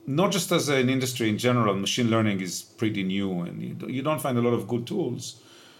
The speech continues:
for helping humans understand why the machines made the decisions that they made.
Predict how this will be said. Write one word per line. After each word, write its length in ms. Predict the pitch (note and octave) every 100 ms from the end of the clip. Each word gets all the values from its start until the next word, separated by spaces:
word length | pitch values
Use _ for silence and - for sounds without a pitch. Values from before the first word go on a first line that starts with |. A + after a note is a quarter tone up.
| -
for 260 | - D#3 D3
helping 460 | C#3 A3 - E3+ B2+
humans 400 | E3 F3 D3+ E3
understand 680 | C3 A2+ G#2+ - D#3+ C#3+
why 200 | A#2+ C3
the 100 | B2+
machines 480 | A#2+ A2 B2 A#2+ G#2
made 220 | G2+ G#2+
the 60 | G2+
decisions 500 | F2 - G#2 F#2 E2+
that 120 | F2+
they 160 | F2 E2+
made. 360 | E2+ E2+ -